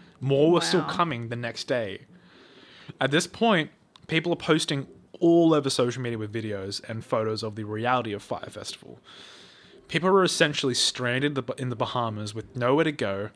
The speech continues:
Speaker 1: no food, no water, barely any electricity, and the supposed celebrity chef catering that, uh, went viral when people were posting photos of what the food would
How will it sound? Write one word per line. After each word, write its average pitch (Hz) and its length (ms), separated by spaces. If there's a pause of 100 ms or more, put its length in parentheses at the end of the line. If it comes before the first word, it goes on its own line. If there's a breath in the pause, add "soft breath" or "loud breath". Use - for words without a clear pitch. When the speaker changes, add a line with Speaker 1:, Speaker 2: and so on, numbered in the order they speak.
(160)
Speaker 1:
no 123 260
food, 127 440
no 131 200
water, 117 480 (120)
barely 117 320 (120)
any 143 260
electricity, 123 680 (400 loud breath)
and 123 240
the 123 140
supposed 170 640 (160 loud breath)
celebrity 143 540
chef - 420
catering 113 640 (480 loud breath)
that, 113 240 (180)
uh, 117 200
went 127 260
viral 123 480
when 110 160
people 123 260
were 120 60
posting 113 400
photos 110 460
of 104 80
what - 100
the - 60
food 104 340
would - 120